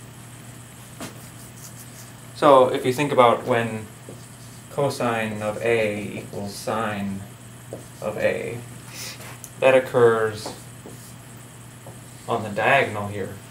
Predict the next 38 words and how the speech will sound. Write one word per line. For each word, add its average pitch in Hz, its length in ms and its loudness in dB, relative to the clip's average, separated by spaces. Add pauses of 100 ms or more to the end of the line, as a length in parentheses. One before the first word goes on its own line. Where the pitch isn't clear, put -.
(1200)
So - 240 4
A 123 340 4
is 113 340 0
pi 139 280 10
over 120 160 6
four 117 560 2 (580)
plus 120 180 0
a 120 40 -2
multiple 113 440 0
of 101 140 -2
pi. - 440 0 (880)
'Cause - 120 -10
I - 80 -4
have - 160 -10
pi 131 160 4
over 120 180 4
four, 117 540 6 (500)
I 107 60 -8
can 113 140 -6
add 101 220 -2
pi 117 240 4
to 113 220 0
it, 107 200 -4
I 104 100 -4
can 120 120 -8
add - 160 -8
pi 107 220 0
again, 104 400 -2
I 98 100 -4
can 98 100 -10
add 98 180 -10
pi 95 140 -8
again, 101 380 -6
I 101 80 -10
can - 120 -12
add 98 160 -10
pi 95 120 -8
again. 95 420 -8